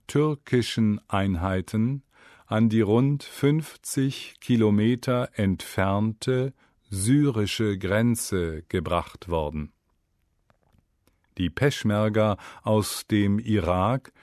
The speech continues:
sollen die kurdischen Verteidiger der Stadt Kobane im Norden Syriens unterstützen.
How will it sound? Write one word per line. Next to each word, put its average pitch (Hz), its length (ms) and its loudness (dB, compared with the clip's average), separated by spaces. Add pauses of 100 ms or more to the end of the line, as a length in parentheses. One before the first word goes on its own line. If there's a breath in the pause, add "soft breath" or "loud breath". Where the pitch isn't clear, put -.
(300 soft breath)
sollen 139 600 0
die 123 260 2
kurdischen 143 840 0
Verteidiger 110 1040 0 (380 soft breath)
der 95 160 2
Stadt - 560 -4
Kobane 101 680 0 (420 soft breath)
im 92 320 0
Norden 95 640 2
Syriens 90 1120 -2
unterstützen. 98 1040 -4